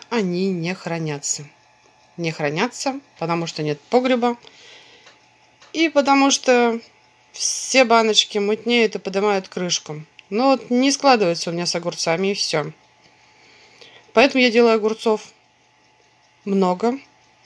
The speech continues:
Но как много? Четыре трёхлитровые банки я ставлю в холодильник,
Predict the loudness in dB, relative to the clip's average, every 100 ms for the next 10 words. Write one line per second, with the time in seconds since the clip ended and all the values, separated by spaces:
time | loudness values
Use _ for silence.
0 | _ _ _ _ 0 4 2 0 -2 -6
1 | -6 -16 -20 _ _ _ -16 -2 2 4
2 | 2 2 -4 -4 -4 -2 -2 -2 -2 -2
3 | -4 -4 -2 0 0 -2 -2 0 0 0
4 | -6 -6 -6